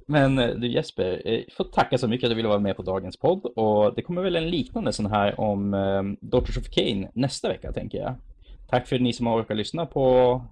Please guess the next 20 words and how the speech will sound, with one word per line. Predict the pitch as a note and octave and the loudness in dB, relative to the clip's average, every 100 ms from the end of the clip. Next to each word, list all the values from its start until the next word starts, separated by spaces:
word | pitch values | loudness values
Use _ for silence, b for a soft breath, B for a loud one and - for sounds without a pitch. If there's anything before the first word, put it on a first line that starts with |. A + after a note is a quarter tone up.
| - | -12
ja, | - A#2 A2+ | -2 0 0
typ | B2 B2 - C3 | -4 -8 -12 -16
timmens | - C3 A2+ A2+ A#2 - | -2 -2 0 -2 -4 -6
podd | - B2+ | -2 -2
det | B2+ | 0
här | B2 | -2
kommer | B2 B2 | -2 -2
bli | B2 C#3+ | -2 -2
med, | B2+ A#2+ A#2 A2 - | 0 0 0 -4 -6
med | G#2+ G2 | 0 2
Jesper, | A#2+ - F3 D#3+ | 0 -2 -4 -4
och | E3 | -6
sen | E3+ | -8
så | F3+ | -8
får | D#3+ | -6
vi | D3+ | -6
ta, | - D3 C#3+ D3 | -4 -4 -4 -2
höras | D#3 A2+ A2+ | 0 2 0
nästa | G#2+ - | -2 -2
vecka. | B2 - | -2 -6